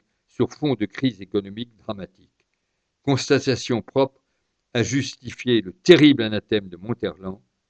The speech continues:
J'accuse les États-Unis d'être en état constant de crime contre l'humanité. » Dans une conclusion, au vu aussi pertinente qu'originale,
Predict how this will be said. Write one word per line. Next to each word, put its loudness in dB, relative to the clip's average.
J'accuse 2
les -12
États-Unis -4
d'être -2
en -10
état -2
constant -6
de -4
crime -2
contre -12
l'humanité. » -12
Dans 6
une 8
conclusion, 6
au 10
vu 6
aussi 2
pertinente 6
qu'originale, 2